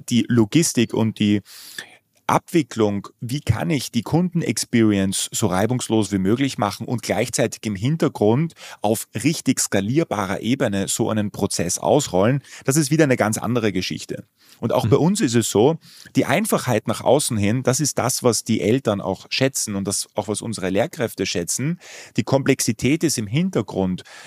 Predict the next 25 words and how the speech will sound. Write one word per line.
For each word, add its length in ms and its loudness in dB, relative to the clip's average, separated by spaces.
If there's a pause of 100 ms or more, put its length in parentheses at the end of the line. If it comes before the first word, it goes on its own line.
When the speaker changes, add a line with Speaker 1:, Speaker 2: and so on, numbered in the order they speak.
(100)
Speaker 1:
weil 320 2 (340)
wenn 220 2
du 80 2
jetzt, 400 -2 (340)
ähm, 340 -2 (260)
zigtausende 880 -2
von 180 -2
Schülern 380 2
und 100 -2
Lehrern 460 -4
im 160 -8
Einzelunterricht 760 -4
zusammenbringst, 960 -2
dann 140 -2
musst 240 0
du 60 -4
die 180 -6
Eltern 320 -2
auch 220 0
noch 180 2
in 160 -6
die 140 -2
Gleichung 420 -2
mit 140 -2
einbeziehen. 680 -4